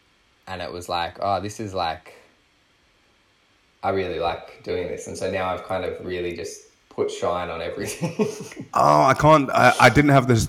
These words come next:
Speaker 2: the Colossus one in the list, but
Speaker 1: Uh,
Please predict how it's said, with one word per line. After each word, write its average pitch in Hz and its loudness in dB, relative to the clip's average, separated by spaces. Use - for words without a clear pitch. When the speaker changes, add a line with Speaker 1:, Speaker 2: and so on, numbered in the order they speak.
Speaker 2:
the 113 2
Colossus 120 2
one 110 2
in 107 0
the 95 0
list, 98 -2
but 98 6
Speaker 1:
Uh, 92 0